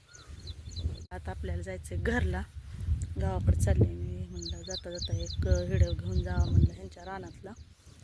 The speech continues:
म्हणून आलते. तर तिकडं आमच्या नंदवे शेरडं ही बाहेर काढते ती, तेव्हा तिकडे शेरडं आहे ती, त्यांचा तिकडं कोटा हे आहे त्यामुळं.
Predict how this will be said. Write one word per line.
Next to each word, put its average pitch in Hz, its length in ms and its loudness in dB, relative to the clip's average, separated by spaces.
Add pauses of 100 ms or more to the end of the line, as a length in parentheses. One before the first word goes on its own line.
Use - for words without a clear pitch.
(240)
म्हणून 170 160 -12
आलते. 180 360 -8 (100)
तर 175 100 -12
तिकडं 180 280 -12
आमच्या 180 280 -16
नंदवे 180 500 -8
शेरडं 180 500 -8
ही 180 160 -10
बाहेर 185 240 -12 (100)
काढते 202 300 -10
ती, - 240 -12 (1500)
तेव्हा - 260 -10
तिकडे - 200 -10
शेरडं 185 340 -8
आहे 170 80 -10
ती, 170 220 -16
त्यांचा 190 360 -14
तिकडं 180 200 -16 (120)
कोटा 196 300 -10
हे 170 160 -10
आहे 175 220 -10 (960)
त्यामुळं. 185 480 -12